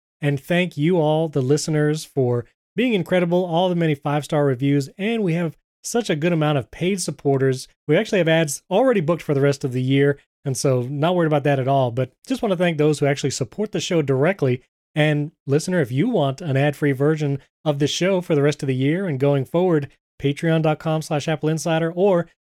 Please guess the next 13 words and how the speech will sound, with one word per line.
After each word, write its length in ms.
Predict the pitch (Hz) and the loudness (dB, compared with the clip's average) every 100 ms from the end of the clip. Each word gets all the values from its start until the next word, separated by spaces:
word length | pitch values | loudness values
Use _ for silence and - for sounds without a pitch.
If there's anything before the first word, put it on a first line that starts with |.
| - | -6
many, 420 | 139 185 214 151 | 0 2 2 2
actually 300 | 143 139 139 | 2 2 2
a, 160 | 131 131 - | 2 -4 -10
a 80 | 127 | -4
vast 280 | 131 151 - | -2 -2 -2
majority 520 | 131 120 143 170 143 | -4 0 0 2 0
of 100 | 127 | 0
our 80 | 123 | -2
paid 240 | 139 131 | -2 -2
supporters 440 | 123 - 131 131 | -4 -4 -2 -2
do 120 | 113 160 | 0 -2
it 80 | |
directly 480 | 170 175 196 202 196 | 0 0 0 0 -2